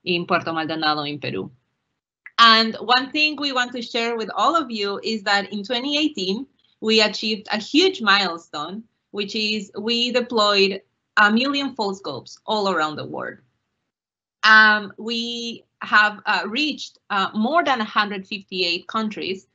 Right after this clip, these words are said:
and we are just very ha-, happy to see how the Foldscope community keeps on growing. And you can see over there in the map,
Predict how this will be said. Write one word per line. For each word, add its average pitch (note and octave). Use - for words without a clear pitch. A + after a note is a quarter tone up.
and G#3+
we A#3
are A#3+
just A#3+
very A#3+
ha-, A#3
happy G#3
to G3+
see G3+
how G3
the G3
Foldscope A#3+
community G3+
keeps -
on F3
growing. C#3
And A3+
you A3+
can G#3+
see G3+
over G3
there F#3
in G3
the F#3
map, A3+